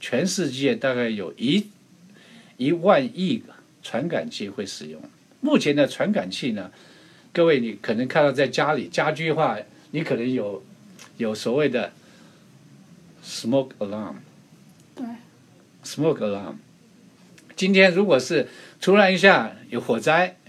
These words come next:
Speaker 1: 有这个烟出来的时候，它就会，这是一个很简单一个物联网的一个观念。
Speaker 2: 嗯。
Speaker 1: 它会说让你的这个水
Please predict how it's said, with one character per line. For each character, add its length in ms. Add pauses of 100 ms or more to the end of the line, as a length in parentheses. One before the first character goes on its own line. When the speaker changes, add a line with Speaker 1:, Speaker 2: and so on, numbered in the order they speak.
(320)
Speaker 1:
有 280
这 140
个 320
烟 300
出 160
来 140
的 140
时 100
候， 200 (360)
它 200
就 240
会， 360
这 140
是 140
一 40
个 160
很 220
简 160
单 160
一 60
个 120
物 200
联 140
网 200
的 60
一 40
个 120
观 240
念。 240 (160)
Speaker 2:
嗯。 240
Speaker 1:
它 120
会 160
说 220
让 340
你 140
的 140
这 120
个 240
水 380